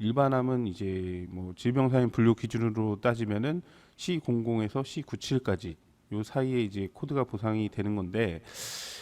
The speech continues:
어, 그 사이에 이제 코드를 받았다 하더라도 뭐 보험에서 뭐 이렇게 방광암이라든지 뭐 점막내암,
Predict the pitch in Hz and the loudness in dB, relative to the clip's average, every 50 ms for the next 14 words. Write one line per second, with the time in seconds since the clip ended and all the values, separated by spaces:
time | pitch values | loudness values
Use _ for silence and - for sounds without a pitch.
0 | - - - 113 101 104 107 107 104 104 - - 127 123 - - 175 175 170 160 | -16 -8 -2 0 2 4 4 4 2 2 2 2 2 2 2 2 2 4 4 4
1 | 151 147 127 110 110 117 110 - - 151 151 131 - - 117 113 117 - 117 110 | 4 4 2 2 0 0 0 0 -2 0 0 0 0 0 0 0 0 0 -2 -2
2 | 156 151 147 120 101 92 104 131 170 - - - _ - 120 - - 120 120 127 | 0 2 2 2 2 2 0 -2 -2 -4 -10 -16 _ -16 -12 0 4 6 8 8
3 | 127 120 110 104 135 147 170 190 - - - - - _ _ - 104 95 101 104 | 8 6 4 4 2 0 0 -2 -6 -12 -20 -20 -20 _ _ -4 -2 0 0 0
4 | - - - - - 104 110 120 123 123 120 117 104 95 90 90 87 85 78 85 | -2 -6 -8 -4 0 0 2 4 4 4 4 2 0 -2 -2 -4 -6 -8 -8 -8
5 | 87 80 - _ _ _ _ _ - 92 90 87 87 - - 104 110 117 117 113 | -8 -8 -10 _ _ _ _ _ -10 -8 -8 -8 -8 -6 -2 0 0 2 2 2
6 | 104 95 92 90 87 78 | 0 0 -2 -2 -4 -6